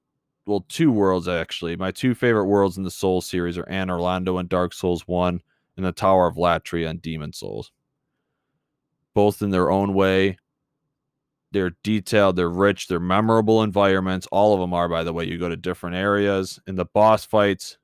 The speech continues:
people list, not even just because of how hard the boss fights are, 'cause not all of them are as hard as you think.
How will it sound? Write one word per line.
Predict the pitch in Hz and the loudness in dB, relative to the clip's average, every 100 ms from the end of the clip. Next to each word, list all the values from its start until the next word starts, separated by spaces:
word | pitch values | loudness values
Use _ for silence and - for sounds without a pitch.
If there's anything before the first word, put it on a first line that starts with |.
| _ - | _ -8
people | 135 127 120 107 | -4 0 0 2
list, | 107 - - 113 | 0 -2 -16 -6
not | 127 160 | -2 0
even | 160 143 | 0 0
just | 117 123 - | -2 -4 -6
because | 113 120 | -6 -2
of | 98 | -2
how | 101 82 | -2 -4
hard | - 90 113 | -4 -2 0
the | 123 | 0
boss | 131 147 - | 2 2 2
fights | 165 165 | 0 2
are, | 175 165 165 _ _ _ - | 2 2 0 _ _ _ -6
'cause | 117 | 0
not | 165 190 - | 2 2 2
all | 117 131 | 4 4
of | 127 | 4
them | 113 | 0
are | 101 | -2
as | 92 | 0
hard | 101 101 | -2 -2
as | 87 | -4
you | 82 | -12
think. | - 90 78 | -10 -10 -12